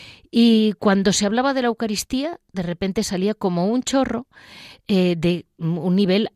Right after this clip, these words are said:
teológico altísimo, y que tanto que le preguntaban que dónde había aprendido, y él decía,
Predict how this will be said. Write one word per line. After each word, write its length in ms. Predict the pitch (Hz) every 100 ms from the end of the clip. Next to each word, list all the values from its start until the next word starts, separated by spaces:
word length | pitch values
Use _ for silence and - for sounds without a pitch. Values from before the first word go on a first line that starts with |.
| _
teológico 560 | - 151 165 170 208 156
altísimo, 680 | 139 - 240 - 180 190 - - - -
y 100 | -
que 160 | - 147
tanto 300 | 156 160 226
que 100 | 262
le 80 | 226
preguntaban 580 | 175 139 131 175 254
que 160 | 247 185
dónde 260 | 160 180 226
había 180 | 233
aprendido, 560 | 190 156 139 151 247 240
y 100 | 190
él 140 | 175
decía, 440 | 170 165 196 190